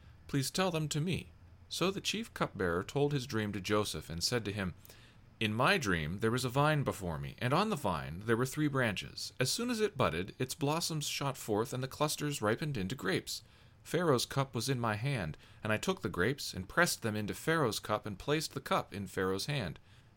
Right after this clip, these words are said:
Then Joseph said to him, "This is its interpretation. The three branches are three days. In three days Pharaoh will lift up your head and restore you to your office,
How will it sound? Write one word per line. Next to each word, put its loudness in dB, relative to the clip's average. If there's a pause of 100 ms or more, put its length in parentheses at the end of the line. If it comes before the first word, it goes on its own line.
Then 0
Joseph 0
said 0
to 0
him, 0 (640)
"This 2
is 0
its -2
interpretation. -4 (440)
The -2
three -2
branches 2
are 0
three 0
days. -4 (220)
In 0
three -2
days 4
Pharaoh 6
will 4
lift -2
up 2
your 2
head 0
and 0
restore 0
you 0
to -2
your 0
office, -2